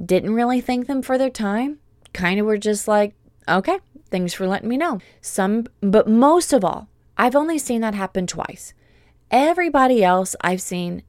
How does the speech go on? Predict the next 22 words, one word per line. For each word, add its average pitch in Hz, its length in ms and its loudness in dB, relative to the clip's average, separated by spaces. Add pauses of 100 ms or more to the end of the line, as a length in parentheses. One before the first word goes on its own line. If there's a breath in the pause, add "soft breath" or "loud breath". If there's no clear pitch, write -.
nothing 190 480 -4
but 185 220 -4
positive. - 720 -8 (100)
So 190 400 -2 (480 soft breath)
don't 214 220 2
have 262 180 -2
an 294 100 0
expectation. 254 760 -2
Don't 196 240 0
expect 311 420 0
them 269 200 0
to 247 100 0
fall 190 280 2
at 226 140 -2
your 311 120 0
feet 220 300 -4
and 214 120 -4
beg 175 180 0
you 190 100 0
to 226 60 0
come 285 240 -4
back. 180 380 -4